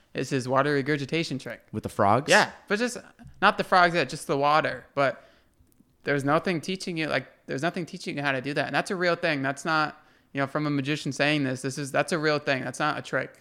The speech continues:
Speaker 1: you know?
Speaker 2: You have to, like, train your body to
Speaker 1: Yeah,
Speaker 2: do it.
Speaker 1: yeah,
Speaker 2: Yeah.
Speaker 1: like, the muscles has to be able to do it, you know, and he uses cold water so he can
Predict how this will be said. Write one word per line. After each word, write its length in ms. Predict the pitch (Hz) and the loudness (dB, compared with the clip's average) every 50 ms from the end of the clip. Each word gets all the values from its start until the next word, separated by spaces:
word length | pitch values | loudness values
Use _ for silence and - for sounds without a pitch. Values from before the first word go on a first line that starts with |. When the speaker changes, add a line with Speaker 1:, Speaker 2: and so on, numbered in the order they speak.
| _ | _
Speaker 1:
you 120 | - - 135 | -10 -4 0
know? 80 | 139 | 2
Speaker 2:
You 40 | 151 147 | 2 2
have 60 | 131 | 2
to, 60 | 131 | 2
like, 200 | 117 117 107 - | 0 0 0 -2
train 260 | - - 139 131 123 117 | -4 0 0 2 2 2
your 80 | 107 | 2
body 360 | 90 - 98 98 110 101 92 | 2 2 2 4 2 2 2
to 60 | 87 165 | 2 4
Speaker 1:
Yeah, 160 | 180 185 156 | 6 6 6
Speaker 2:
do 100 | 151 127 | 4 2
it. 100 | - - | 0 2
Speaker 1:
yeah, 160 | 151 165 170 | 4 6 6
Speaker 2:
Yeah. 60 | 156 139 | 6 6
Speaker 1:
like, 80 | 90 - | 4 2
the 60 | 135 | 0
muscles 600 | 131 139 156 151 - - 170 165 165 165 165 160 | 2 2 0 0 0 -4 -2 -2 0 -2 -2 -2
has 160 | 160 156 143 | -4 -4 -4
to 80 | - 156 | -4 -2
be 60 | 160 | 0
able 140 | 160 160 151 | 0 0 0
to 100 | 156 147 | -2 -2
do 200 | 151 160 156 156 | 0 0 2 2
it, 200 | 156 156 151 147 | 2 2 2 0
you 80 | 147 | 0
know, 120 | 147 147 147 | 0 0 0
and 60 | 143 135 | 0 -2
he 40 | 135 | -2
uses 220 | 143 139 139 - | -4 -4 -6 -8
cold 320 | - - - 160 147 135 131 | -6 -2 -2 0 0 0 -2
water 380 | 127 131 143 147 151 151 151 | 0 4 4 4 4 4 2
so 80 | - - | -2 -4
he 60 | 135 | -8
can 220 | 143 131 120 123 | -10 -10 -10 -12